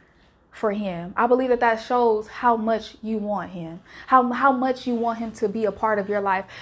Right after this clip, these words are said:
We, we always hear about how we are the temple of the living God. We always hear about how the Holy Spirit dwells in us, but do you dwell in the Holy Spirit?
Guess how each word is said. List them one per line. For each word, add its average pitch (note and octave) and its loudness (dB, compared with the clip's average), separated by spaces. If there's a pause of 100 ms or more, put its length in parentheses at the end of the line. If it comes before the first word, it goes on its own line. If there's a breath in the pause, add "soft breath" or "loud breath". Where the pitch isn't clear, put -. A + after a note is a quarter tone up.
(160 loud breath)
We, D4+ 4
we C#4+ 2
always C#4 6
hear C4+ 0
about A3+ 4
how G#3 4
we C4 -2
are A3+ 4
the A3 0
temple B3+ -2
of G#3+ 2
the G3+ -2
living A3 0
God. G3+ 0
We A3+ -2
always B3+ 2
hear C4 2
about A3+ 0
how A3+ 4
the G#3+ 2
Holy B3+ 0
Spirit A#3+ -2
dwells A3 0
in A3 -6
us, A3+ -2
but A3 0
do A3 0
you D4 2
dwell C4+ 4
in B3 2
the G#3+ -4
Holy A3 -2
Spirit? E3 -6